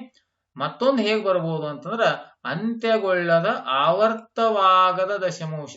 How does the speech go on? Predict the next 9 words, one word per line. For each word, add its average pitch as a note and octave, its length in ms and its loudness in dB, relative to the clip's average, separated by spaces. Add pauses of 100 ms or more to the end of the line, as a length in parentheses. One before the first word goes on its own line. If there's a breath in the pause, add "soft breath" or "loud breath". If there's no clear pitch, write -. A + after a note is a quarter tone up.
ಆವರ್ತವಾಗುವ, D3 1000 0 (340)
ಅಂತ್ಯಗೊಳ್ಳದ E3+ 920 -6 (200)
ಆವರ್ತ, F3+ 480 -2 (100)
ರಿಪೀಟ್ G#3 320 -4
ಆಗಬೇಕು, C3 400 -4 (500)
ರಿಪೀಟ್ E3 540 -6
ಆಗಬೇಕು, C#3 500 -4
ರಿಪೀಟ್ G3+ 420 -8
ಆಗ್ತಕ್ಕಂಥ C#3 520 -8